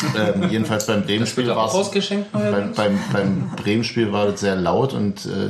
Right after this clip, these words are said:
Speaker 1: diesmal war sie eher leise und ich hab kaum was verstanden, was gesagt wurde.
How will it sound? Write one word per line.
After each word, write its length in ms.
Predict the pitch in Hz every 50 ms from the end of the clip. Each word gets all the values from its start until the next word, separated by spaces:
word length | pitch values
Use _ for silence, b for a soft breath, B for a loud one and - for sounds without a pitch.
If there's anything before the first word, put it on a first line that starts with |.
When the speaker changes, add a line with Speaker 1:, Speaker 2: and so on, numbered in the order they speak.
| 95 -
Speaker 1:
diesmal 300 | 101 98 - 104 101 90
war 140 | 92 90
sie 120 | - 95 90
eher 160 | 92 92 90
leise 360 | 87 85 85 85 101 101 104
und 100 | 101 95
ich 100 | - -
hab 100 | 95 - - - - -
kaum 260 | - - - 90 92 90
was 120 | 92 90 -
verstanden, 380 | - 92 - - 92 90 90 87
was 120 | 87 -
gesagt 400 | 90 82 85 80 80 78 - 87
wurde. 240 | 85 80 78 78